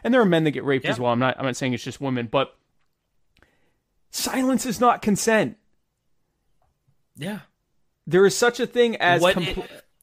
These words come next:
Speaker 1: compliance
Speaker 2: can we make
Speaker 1: under
Speaker 2: it clear
Speaker 1: duress.
Speaker 2: for anybody?
Speaker 1: Go ahead.
Speaker 2: Can we make it really clear for anyone? Consent is consent.
Speaker 1: <laughs>
Speaker 2: Silence is silence.
Speaker 1: Yes. Yeah.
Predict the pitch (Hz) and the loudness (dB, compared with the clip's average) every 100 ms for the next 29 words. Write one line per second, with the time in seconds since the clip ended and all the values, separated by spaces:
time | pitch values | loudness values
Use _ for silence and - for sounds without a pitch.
0 | _ - 175 - 208 247 226 190 208 208 | _ -6 -6 -2 2 4 4 2 4 4
1 | 175 180 196 160 156 156 165 170 175 _ | 4 4 4 4 0 -6 -6 -8 -10 _
2 | _ _ _ _ 135 127 110 - _ _ | _ _ _ _ -6 -6 -8 -16 _ _
3 | _ _ _ _ - 147 160 175 175 127 | _ _ _ _ -10 -8 -4 -4 -4 -4
4 | 139 135 135 127 _ 131 131 135 135 - | -4 -4 -6 -18 _ -10 -8 -10 -12 -14
5 | - - 175 143 180 196 185 147 160 139 | -16 -6 -4 -2 -2 -2 -4 -6 -6 -4
6 | 127 113 117 - - - 151 147 160 160 | -6 -8 -12 -14 -4 2 4 4 2 -4
7 | 147 135 143 120 95 80 - - 180 139 | -4 -4 -2 -2 -4 -14 -20 -12 -6 -6
8 | 190 190 _ _ _ _ _ _ _ 147 | -6 -16 _ _ _ _ _ _ _ -2
9 | 139 | 0